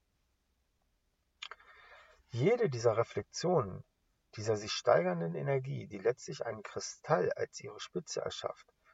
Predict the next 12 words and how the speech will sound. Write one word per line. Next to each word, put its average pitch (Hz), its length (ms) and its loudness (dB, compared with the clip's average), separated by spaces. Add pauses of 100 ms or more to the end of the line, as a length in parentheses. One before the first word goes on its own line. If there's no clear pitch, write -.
(160)
wie 117 140 -12
zum 120 160 -4
Beispiel 104 320 2
fünf - 480 -4
Paar 98 180 4
Schuhe 160 340 -4
sind 117 220 -4
für - 100 -14
die 104 120 -6
Reise 120 320 4
am 95 100 -2
besten, 143 500 -4